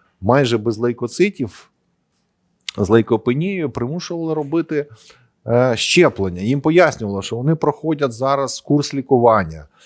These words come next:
Це ризик, невідомо взагалі, чим це закінчиться. Е, більше того, це ризик мається на увазі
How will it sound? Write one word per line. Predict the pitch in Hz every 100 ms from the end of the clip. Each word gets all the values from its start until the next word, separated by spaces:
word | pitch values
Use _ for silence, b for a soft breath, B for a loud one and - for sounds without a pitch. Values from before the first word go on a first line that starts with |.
| b
Це | - - 123 139 160 151 147 120 101 80
ризик, | 110 120 151 113 90 -
невідомо | 104 110 117 123 151 139 127
взагалі, | 104 101 101 107 110 123 131 127 110 95
чим | - 120
це | 117
закінчиться. | 104 104 - 104 101 85 - 90 _ B B B B 120 113 B 92
Е, | 92
більше | 92 147 156
того, | 147 151 117 95 92
це | - 127 135 120 117
ризик | 151 131 135
мається | 113 113 123 120 117 113 - 113
на | 113
увазі | 110 120 123 104 110 113 107